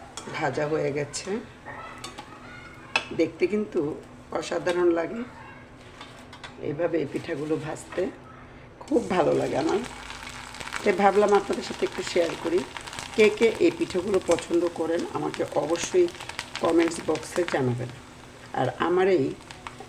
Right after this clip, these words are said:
আহ, বর্তমানে যে ব্লগ ভিডিওগুলো দিচ্ছি আপনাদের কাছে কেমন লাগে অব-, অবশ্যই আমাকে কমেন্টসে জানাবেন।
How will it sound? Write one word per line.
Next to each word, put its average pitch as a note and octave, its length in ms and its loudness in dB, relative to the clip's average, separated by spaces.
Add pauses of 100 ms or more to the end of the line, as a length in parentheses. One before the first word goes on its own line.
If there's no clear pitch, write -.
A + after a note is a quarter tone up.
আহ, - 320 0
বর্তমানে F3 600 4
যে D3+ 220 -2
ব্লগ - 200 -2 (100)
ভিডিওগুলো E3+ 500 6
দিচ্ছি F3+ 480 4 (200)
আপনাদের C#3+ 340 0
কাছে D3+ 260 -6
কেমন C#3+ 280 0
লাগে A#2+ 260 -2 (480)
অব-, G3 540 2
অবশ্যই G3 580 6
আমাকে D#3 300 -2
কমেন্টসে D3 500 -2
জানাবেন। B2 360 -2